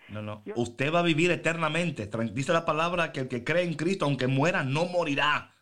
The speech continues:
Speaker 1: Así que usted vivirá eternamente siempre y cuando le haga caso al Señor.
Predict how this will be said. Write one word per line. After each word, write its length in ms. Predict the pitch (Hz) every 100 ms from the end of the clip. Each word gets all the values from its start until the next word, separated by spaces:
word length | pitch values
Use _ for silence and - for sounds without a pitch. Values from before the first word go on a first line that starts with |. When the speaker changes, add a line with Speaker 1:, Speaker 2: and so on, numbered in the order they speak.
| -
Speaker 1:
Así 280 | 104 147 151
que 80 |
usted 480 | 143 127 - 156 185 147
vivirá 440 | 139 135 135 165
eternamente 880 | 131 160 160 143 156 180 170 160 160 - _ _ _ _
siempre 420 | - 113 123 175
y 20 |
cuando 480 | 175 147 156 160 165 -
le 80 |
haga 180 | 95 113
caso 260 | - 117 123
al 80 | 120
Señor. 440 | 143 160 170 156